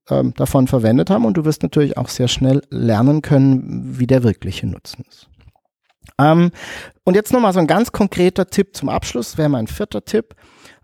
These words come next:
Ähm, lass am Anfang bitte die Finger vom Ressourcenmanagement.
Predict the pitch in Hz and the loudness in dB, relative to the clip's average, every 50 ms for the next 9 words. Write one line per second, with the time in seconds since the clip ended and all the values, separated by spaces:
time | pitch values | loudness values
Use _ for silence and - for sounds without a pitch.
0 | _ _ - 147 151 151 156 156 147 139 - _ _ _ _ _ _ _ 123 139 | _ _ -4 0 0 2 2 0 0 -2 -6 _ _ _ _ _ _ _ 0 2
1 | 165 180 226 277 294 - - - - - - - 151 143 135 131 139 156 180 214 | 2 4 4 2 0 -2 -6 -10 -12 -14 -8 -4 0 0 0 0 2 0 0 0
2 | 240 - - 214 196 196 190 202 214 220 - _ _ _ _ - 160 156 - - | -2 -2 0 0 2 2 0 -2 -4 -8 -12 _ _ _ _ 2 2 2 2 2
3 | 160 151 151 160 165 - - 110 101 - - - 143 147 143 143 139 135 139 143 | 2 2 2 0 -2 -6 -8 -8 -8 -8 -4 -2 2 4 4 4 4 4 2 0
4 | 139 - _ - - 110 98 92 98 - - _ _ _ 117 123 117 - - 127 | -2 -8 _ -8 -6 -4 -4 -4 -6 -8 -12 _ _ _ -4 -2 -2 2 2 2
5 | 127 117 - - 123 117 107 85 80 90 - - - - - - - - - | 2 4 4 2 2 2 0 -2 -4 -6 -8 -10 -14 -14 -16 -16 -18 -16 -16